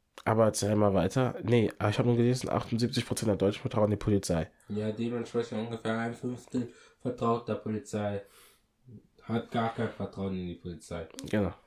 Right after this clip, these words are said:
Speaker 2: Aber die Zahlen, was, was gut ist, die Zahlen bleiben konstant, also dass die Mehrheit der Polizei vertraut.
Speaker 1: Ja.
Speaker 2: Ähm, aber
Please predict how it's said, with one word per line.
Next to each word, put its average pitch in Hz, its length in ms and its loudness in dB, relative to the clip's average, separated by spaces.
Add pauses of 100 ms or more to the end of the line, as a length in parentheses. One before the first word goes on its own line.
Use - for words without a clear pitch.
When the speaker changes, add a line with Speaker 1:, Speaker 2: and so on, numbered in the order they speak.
Speaker 2:
Aber 107 180 -2
die 104 180 -10
Zahlen, 131 480 2 (120)
was, - 240 -12
was 110 200 -6
gut 143 220 -4
ist, 139 180 -4
die 104 80 -12
Zahlen 120 320 0
bleiben 110 260 -2
konstant, 123 460 -4
also 107 200 -4
dass 98 200 -8
die 92 80 -16
Mehrheit 107 540 -4
der - 80 -10
Polizei 98 480 -8
vertraut. 90 500 -10 (280)
Speaker 1:
Ja. 95 180 -2 (680)
Speaker 2:
Ähm, 117 440 -2 (420)
aber 139 520 0